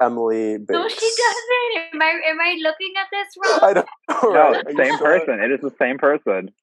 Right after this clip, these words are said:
Speaker 2: Wait, what?
Speaker 1: She's a single keto mom, hashtag keto mommy. So
Speaker 3: Yep. <laughs>
Speaker 1: What is
Speaker 3: Hashtag.
Speaker 1: keto? I don't know what they eat.
Speaker 3: I don't know either.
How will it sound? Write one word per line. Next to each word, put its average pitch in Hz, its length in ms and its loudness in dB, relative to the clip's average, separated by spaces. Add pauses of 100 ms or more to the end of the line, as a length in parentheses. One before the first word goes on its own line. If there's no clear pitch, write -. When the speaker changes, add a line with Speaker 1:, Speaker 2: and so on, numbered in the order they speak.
(200)
Speaker 2:
Wait, 415 260 -6
what? 294 260 -2 (1700)
Speaker 1:
She's 165 360 -4
a 165 140 0
single 160 400 -2
keto 143 340 0
mom, 127 280 0
hashtag 131 400 -2
keto 120 340 -4
mommy. 98 260 -6 (420)
So 107 460 -4 (100)
Speaker 3:
Yep. 104 260 2
<laughs> 359 880 0
Speaker 1:
What 143 140 6
is 196 80 4
Speaker 3:
Hashtag. 180 220 2
Speaker 1:
keto? 180 360 4
I - 40 0
don't 131 80 -2
know 131 80 -2
what 123 100 -2
they 110 140 0
eat. 104 360 -6 (680)
Speaker 3:
I 87 60 -8
don't 87 120 -6
know 82 140 -6
either. 80 380 -2